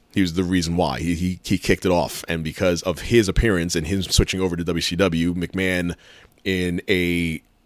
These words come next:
move that had to save his company, his family business, switched over to this darker, uh, more sexualized form of wrestling that took off and kicked W C W's ass, because at some point,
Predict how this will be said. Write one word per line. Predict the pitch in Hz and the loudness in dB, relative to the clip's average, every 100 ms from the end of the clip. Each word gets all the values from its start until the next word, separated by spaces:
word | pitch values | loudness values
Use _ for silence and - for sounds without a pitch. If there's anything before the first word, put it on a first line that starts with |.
| _ | _
move | 117 101 104 120 120 95 | 0 2 4 6 4 2
that | 90 | -2
had | - 98 98 | 0 0 0
to | 85 | 0
save | - 104 | 2 4
his | 110 - | 2 2
company, | 107 131 80 85 - | 4 4 2 -2 -4
his | - 95 | 2 2
family | - 98 98 | 4 4 4
business, | 92 95 98 76 - - _ _ _ | 4 4 2 0 -4 -6 _ _ _
switched | - - 92 - | -2 0 0 2
over | 101 92 | 2 2
to | 90 95 92 90 | 0 0 2 2
this | 90 85 - - - _ _ _ _ _ _ 95 92 - _ | 2 2 0 -2 -8 _ _ _ _ _ _ -10 -10 -12 _
darker, | 92 95 - 101 95 95 101 - _ _ | 4 4 2 4 4 4 2 -4 _ _
uh, | 78 60 62 101 | -2 0 -2 -2
more | 101 98 | 2 4
sexualized | - 117 - 110 101 104 101 95 78 - | 4 2 4 2 2 2 0 -2 -6 -8
form | - 101 | -4 -2
of | 90 | 2
wrestling | 101 - 87 87 | 2 2 0 2
that | 82 78 - | 0 0 -4
took | - 107 | -2 0
off | 98 92 82 - - - - _ _ | 4 4 2 -4 -18 -20 -20 _ _
and | 92 90 82 - | 0 0 -2 -10
kicked | - - - 147 - - 123 | 2 4 6 4 0 -4 -2
W | 107 95 | 0 0
C | 104 | 2
W's | 95 82 | 2 4
ass, | 98 92 90 | 2 2 2
because | 92 85 95 87 | 0 4 4 4
at | 87 | 0
some | - 110 | 2 0
point, | 90 110 101 104 | 2 4 4 0